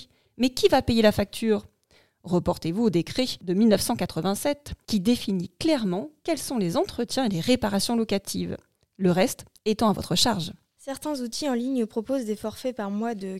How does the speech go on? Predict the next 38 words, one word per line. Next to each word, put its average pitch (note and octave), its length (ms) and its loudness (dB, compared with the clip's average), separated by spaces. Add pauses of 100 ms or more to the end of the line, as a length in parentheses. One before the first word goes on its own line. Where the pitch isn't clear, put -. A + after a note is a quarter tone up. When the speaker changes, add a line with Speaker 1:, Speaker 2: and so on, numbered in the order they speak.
(100)
Speaker 2:
quatre A#3+ 260 -6
à F#3+ 100 -4
neuf A3 300 -6
euros G#3+ 160 -8
cinquante A3 400 -8
par F#3+ 160 -6
mois G3 220 -4 (340)
afin C4+ 240 -6
d'optimiser A3 540 -4
ces A3 180 -6
tâches A#3+ 240 -2
administratives G#3 640 -8
pour G3+ 140 -12
vous. E3+ 200 -12 (380)
Cependant, A#3 640 -4
aucun C#4 260 -4
ne A#3 100 0
donne A#3 220 -2
de G3+ 100 -4
conseils A3+ 360 -4
personnalisés G#3 640 -6
juridiques, A3 560 -6 (180)
fiscaux A#3+ 460 -4 (100)
ou A3 80 -16
comptables. F#3 440 -8
Pour D4 120 -6
la C#4 100 2
septième, G#3+ 480 -6 (220)
l'état C4 300 -2
des B3 120 0
lieux B3+ 200 -6
s'est A#3+ 180 -6
mal A3+ 160 -2
passé, G#3+ 420 -8
je G3+ 180 -10
garde A#3 220 -2
la G3 120 -4
caution. G#3+ 360 -10